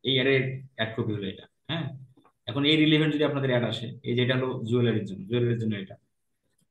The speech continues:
এগুলো আরো অনেক আছে, এই যে pet, পেটের, pets, animal টাইপের ব্যাগের জন্য এটা। এই যে বিষয়বস্তু, এগুলো আমি দিব সমস্যা নেই। আচ্ছা,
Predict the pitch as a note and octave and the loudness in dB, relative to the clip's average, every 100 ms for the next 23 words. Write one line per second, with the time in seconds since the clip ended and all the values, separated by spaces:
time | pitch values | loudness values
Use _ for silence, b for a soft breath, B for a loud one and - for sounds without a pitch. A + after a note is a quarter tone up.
0 | _ _ C3 D3+ C#3 D#3 C#3+ C#3 B2+ - | _ _ 2 4 4 6 6 6 4 2
1 | A#2+ - - A#2+ B2 B2 B2+ C3 - B2 | -4 -10 -8 -4 -2 0 0 -2 -2 -2
2 | C3 B2+ B2+ - B2+ C3 - A#2 A#2+ A#2+ | 0 0 -2 -2 -2 -2 -6 -2 0 0
3 | A#2 A2+ G2+ G#2 G#2+ G#2+ G#2 G2 - _ | 0 -2 -2 -2 -4 -6 -10 -12 -18 _
4 | _ _ _ _ _ _ - C3 A2 F#2+ | _ _ _ _ _ _ -8 -4 -2 -4
5 | - - - - - D2+ D3+ A2+ G#2 F#2+ | -6 -12 -18 -14 -8 -4 -4 -4 -4 -8
6 | - - _ _ _ _ _ _ _ _ | -12 -20 _ _ _ _ _ _ _ _
7 | _ _ _ _ _ _ _ _ _ _ | _ _ _ _ _ _ _ _ _ _
8 | _ _ _ B2+ A#2+ | _ _ _ -2 2